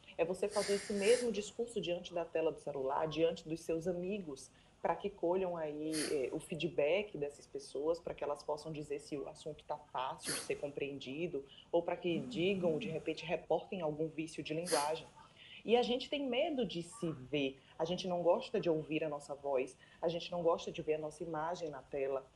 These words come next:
e a gente não gosta de se ver errando, de se ver falhando. Inclusive, uma das principais necessidades do ser humano, diante ali da pirâmide de Maslow, que é uma coisa que a gente aprende a, na escola novo, é uma das necessidades principais, a de aceitação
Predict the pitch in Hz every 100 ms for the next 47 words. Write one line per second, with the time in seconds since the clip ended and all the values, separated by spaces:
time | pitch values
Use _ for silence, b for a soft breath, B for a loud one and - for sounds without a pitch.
0 | B B 285 330 370 370 359 294 302 311
1 | - 294 262 285 311 285 294 170 - -
2 | - 170 175 214 185 196 208 247 240 240
3 | 180 139 160 190 196 214 214 220 - 214
4 | 214 214 196 208 208 214 214 196 190 208
5 | 175 175 175 165 160 151 151 160 185 B
6 | B B 147 160 156 160 147 147 143 -
7 | 170 147 151 151 156 135 139 160 160 139
8 | 151 147 151 151 156 143 156 156 156 147
9 | 127 117 127 147 147 - 165 165 165 170
10 | 220 - 143 - B B B B - 202
11 | 220 233 226 220 214 220 208 196 190 190
12 | - 233 240 294 - 226 240 233 185 151
13 | 165 165 165 156 156 160 160 202 - 240
14 | 214 240